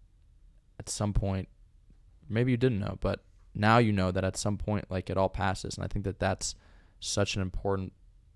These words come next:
point that people need to understand is, like, whatever circumstance you're in right now, it's just like any other emotion or any other feeling. It is, it is something that will pass.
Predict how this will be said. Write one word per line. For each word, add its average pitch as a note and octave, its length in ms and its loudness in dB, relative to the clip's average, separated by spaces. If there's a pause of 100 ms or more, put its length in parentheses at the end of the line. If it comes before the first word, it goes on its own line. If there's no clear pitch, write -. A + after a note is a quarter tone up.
(260)
point - 380 -2
that - 100 -14
people G2 320 -2
need F#2+ 300 -6
to F#2 100 -4
understand F#2+ 500 -4
is, F#2 140 -8
like, - 240 -8 (320)
whatever G#2+ 340 4
circumstance G#2+ 680 -2
you're G2 100 -2
in G2+ 140 0
right G2+ 140 0
now, - 320 -4 (2000)
it's - 200 -2
just - 480 0 (480)
like G2+ 180 0
any G#2 200 4
other G#2 160 6
emotion G2 460 0
or F#2+ 80 -2
any G2 120 0
other G2 160 2
feeling. F#2+ 400 -4
It F#2+ 80 -2
is, F#2 200 -8 (140)
it - 140 -4
is F#2+ 140 -2
something F#2 380 -4
that - 160 -8
will - 100 -10
pass. - 440 -8